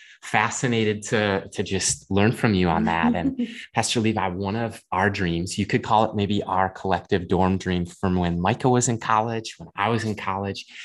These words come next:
Speaker 1: is reaching the next generation for Christ
Speaker 2: Mm-hmm.
Speaker 1: and the generations to come, young adults specifically, that eighteen to thirty-year-old range. And I know you're passionate about it. Uh, I know you give a lot of your life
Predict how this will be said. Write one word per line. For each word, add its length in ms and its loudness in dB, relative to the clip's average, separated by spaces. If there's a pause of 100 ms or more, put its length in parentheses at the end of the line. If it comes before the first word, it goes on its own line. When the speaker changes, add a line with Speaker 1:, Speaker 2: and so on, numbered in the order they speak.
(240)
Speaker 1:
is 180 -4
reaching 380 0
the 100 4
next 300 -2
generation 880 -2 (340)
for 120 -4
Christ 580 -6 (200)
Speaker 2:
Mm-hmm. 280 -10
Speaker 1:
and 220 -4
the 60 0
generations 680 0
to 100 -6
come, 480 -8
young 280 2
adults 360 0
specifically, 720 -2
that 300 -2
eighteen 440 -4
to 60 0
thirty-year-old 800 0
range. 320 -2
And 100 -6
I 80 0
know 180 2
you're 180 4
passionate 540 -2
about 280 0
it. 180 -2 (520)
Uh, 20 -8
I 240 -10
know 140 0
you 560 -2 (160)
give 160 -4
a 40 0
lot 220 2
of 140 -2
your 120 2
life 600 -2